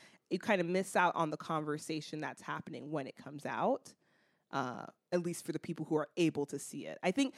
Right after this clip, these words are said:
I think independent films are hard, or any limited release thing is difficult because not everyone can see it. But I want us to try to at least watch more of those things. And, um,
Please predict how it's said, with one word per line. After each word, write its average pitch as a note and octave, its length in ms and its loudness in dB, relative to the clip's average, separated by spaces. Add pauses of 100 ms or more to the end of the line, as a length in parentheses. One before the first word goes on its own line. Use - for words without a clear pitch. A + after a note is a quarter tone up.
(160)
I B3 80 10
think F4+ 180 6
independent A#3 460 6
films F3 200 10
are D#3+ 100 6
hard, D#3 420 8
or D#3+ 160 4 (120)
any G3 220 10
limited F3 480 6
release D#3 460 4
thing E3 280 2
is E3 140 2
difficult - 480 2
because D3 420 0 (240)
not G#3+ 280 10
everyone G3 340 10
can D#3+ 180 -2
see C#3+ 320 -4
it. - 220 -4
But D#3+ 240 4
I F#3+ 140 8
want G3 160 6
us F#3+ 100 -2
to E3 80 -2
try D3 380 -2
to D#3 160 -4
at C#3 120 -8
least - 420 -4 (500)
watch F3+ 500 10
more D#3 340 6
of C#3 140 -2
those A#2+ 240 -2
things. C#3 500 -6
And, B2+ 300 -6 (580)
um, D3 800 4